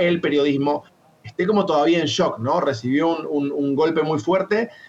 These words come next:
todavía la discusión pública está bastante confusa, pero me parece que la estrategia de Milei en torno a esa minoría intrínseca que tiene, bueno, va, va, va por ese lado.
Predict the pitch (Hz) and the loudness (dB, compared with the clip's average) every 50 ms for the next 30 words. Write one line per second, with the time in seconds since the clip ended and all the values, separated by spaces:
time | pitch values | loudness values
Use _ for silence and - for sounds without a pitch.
0 | _ _ - - 143 139 143 156 170 180 185 185 180 170 160 151 147 143 123 113 | _ _ -4 0 0 2 4 4 4 4 4 2 2 2 2 2 0 0 -2 -4
1 | - - 143 - - 175 180 175 180 175 170 190 196 185 165 165 151 - - 165 | -6 -6 -6 -2 0 2 2 2 2 0 0 2 2 2 0 0 -2 -2 -2 -2
2 | 156 - - - 185 190 185 185 190 175 175 160 147 143 120 - - 233 226 185 | -2 -2 -2 -2 -2 0 0 0 -2 -2 0 0 -2 -2 -2 -2 -2 0 0 0
3 | - 208 220 277 - - _ _ _ _ _ _ - 143 143 143 139 131 160 165 | 0 -2 -2 -2 -4 -8 _ _ _ _ _ _ -4 0 0 2 2 2 0 0
4 | 170 175 175 165 - - 143 139 131 170 160 - - 160 156 143 147 147 151 165 | 2 2 0 0 0 0 -2 0 0 0 -2 0 0 0 0 2 2 2 2 2
5 | 165 160 135 110 - _ _ _ - - 131 131 139 143 120 165 175 180 175 160 | 2 2 0 -2 -4 _ _ _ -8 -6 -4 -4 -4 -4 -2 0 2 2 2 2
6 | 151 143 135 135 147 147 - 151 143 139 135 131 131 139 147 156 160 156 147 143 | 0 0 2 2 2 0 0 -2 -2 -2 -2 -2 0 0 0 2 2 2 2 2
7 | 135 135 - - 127 - - 143 127 135 120 185 190 220 240 214 - - 135 139 | 2 2 2 0 0 -2 -2 -4 -4 -2 -2 0 2 2 2 2 0 -2 -2 -2
8 | 127 110 110 127 - 175 185 170 175 208 277 302 - _ _ _ _ _ - - | -2 -2 -2 -4 -2 0 0 2 2 0 -4 -4 -10 _ _ _ _ _ -4 -2
9 | 143 131 120 113 - _ - 123 - 139 - - 139 151 143 - 143 135 139 139 | -2 -2 -4 -6 -12 _ -8 -4 -4 -4 -4 -2 -4 -4 -2 0 -2 0 0 -2
10 | 135 113 120 139 156 143 120 110 107 | -2 -2 -4 -2 -2 -2 -2 -2 -6